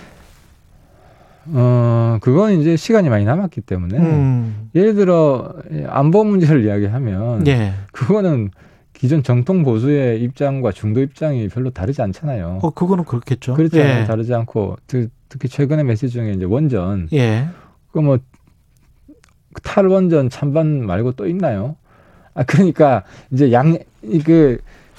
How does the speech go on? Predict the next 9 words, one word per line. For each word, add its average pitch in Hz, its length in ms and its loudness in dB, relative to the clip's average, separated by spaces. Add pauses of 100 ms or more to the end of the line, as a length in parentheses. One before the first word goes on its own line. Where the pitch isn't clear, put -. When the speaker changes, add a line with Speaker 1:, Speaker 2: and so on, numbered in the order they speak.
(140)
Speaker 1:
그 180 80 4
이야기가 151 800 4
Speaker 2:
예. 117 300 2
Speaker 1:
이제 131 120 2
이슈들 220 560 2
자체가 101 960 0
Speaker 2:
아니, 190 220 0
근데 202 200 2
원전도 190 1200 2